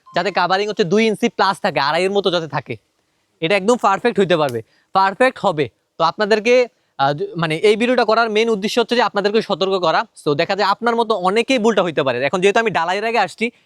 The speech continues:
এখন বলে দিলাম, এখন উনি এটা খুলবে, তারপর হচ্ছে ডালাই দিবে, ঠিক আছে? তো যদি সম্ভব হয় ভিডিওটা শেয়ার করে দিবেন মানুষকে, মানে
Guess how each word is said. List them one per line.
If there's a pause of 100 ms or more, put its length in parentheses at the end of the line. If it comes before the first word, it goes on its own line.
(120)
এখন
বলে
দিলাম, (240)
এখন
উনি
এটা
খুলবে, (400)
তারপর
হচ্ছে
ডালাই
দিবে, (680)
ঠিক
আছে? (320)
তো (200)
যদি
সম্ভব
হয়
ভিডিওটা
শেয়ার
করে
দিবেন (100)
মানুষকে, (540)
মানে